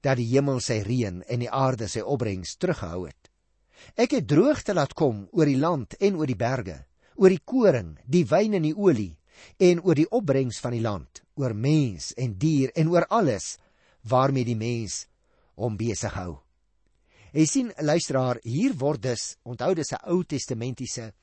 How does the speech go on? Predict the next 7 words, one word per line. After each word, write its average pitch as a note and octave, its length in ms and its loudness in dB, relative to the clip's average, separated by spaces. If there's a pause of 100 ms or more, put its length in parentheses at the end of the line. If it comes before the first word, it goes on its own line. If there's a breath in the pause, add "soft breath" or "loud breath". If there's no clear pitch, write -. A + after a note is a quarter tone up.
(320 soft breath)
eh, G#2+ 240 -6
perspektief, A2+ 680 -6 (320 soft breath)
word D#3+ 280 2
'n C#3 80 -2
direkte C#3+ 640 2
verband D3+ 500 -2
getrek - 560 -6